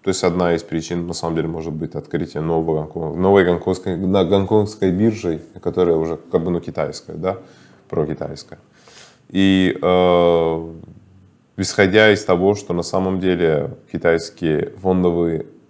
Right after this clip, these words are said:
индексы показывают довольно хороший рост, и Америка немножко просел, тут можно на самом деле делать вывод, что ещё вот другая сторона вопроса может быть на самом деле в этом. В том, что на самом деле просто переливаются,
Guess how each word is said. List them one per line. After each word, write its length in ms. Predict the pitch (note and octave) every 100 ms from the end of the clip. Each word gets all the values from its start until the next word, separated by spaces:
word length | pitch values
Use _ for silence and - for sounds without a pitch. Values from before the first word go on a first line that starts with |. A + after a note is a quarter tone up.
| _
индексы 720 | F#2 F2 E2 - - D2 D#2+ - -
показывают 520 | F2 F2 E2 E2 E2
довольно 340 | E2 E2+ E2+
хороший 440 | D#2+ E2+ E2+ - E2
рост, 300 | G2 C#3+ - - _ _ _ _ _ _
и 80 | E2+
Америка 400 | E2+ F2 F2 F2
немножко 360 | E2+ F2 -
просел, 460 | D#2+ D#2+ - B2+ F3 - - _ _ _ _ _ _ _ _ _
тут 120 | G#2+ G#2+
можно 220 | A#2+ A#2
на 40 |
самом 220 | - A2
деле 160 | G#2+ G#2
делать 280 | F#2+ G2 F2+
вывод, 280 | F#2+ G2 G2
что 240 | - F2+
ещё 260 | E2 - G2
вот 240 | F#2 - - _
другая 400 | G2 F2+ G2+ A2
сторона 420 | A2 - E2+ F2
вопроса 480 | F2 E2+ G#2 C#3 C3+
может 280 | F2+ G2 G2
быть 100 | -
на 60 | F#2
самом 240 | - F#2
деле 180 | F#2+ G#2
в 20 |
этом. 280 | G#2+ - - - _ _ _
В 20 |
том, 140 | F2 E2+
что 100 | F2+
на 60 |
самом 360 | - F#2 F#2 F2+
деле 180 | G2 F#2
просто 440 | - G2+ - F#2+ - _ _ _
переливаются, 920 | - F#2 F#2 F#2 G2+ F2 D#2+ - D#2